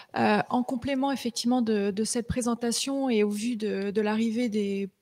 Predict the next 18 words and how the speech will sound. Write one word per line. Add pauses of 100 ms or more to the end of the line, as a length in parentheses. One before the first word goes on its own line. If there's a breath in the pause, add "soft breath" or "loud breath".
(180)
commerces,
en
fait,
sur,
euh,
la
zac
du
Bourg, (500 loud breath)
pouvez-vous
nous,
nous
indiquer
quand
sera
signé
l'acte
authentique,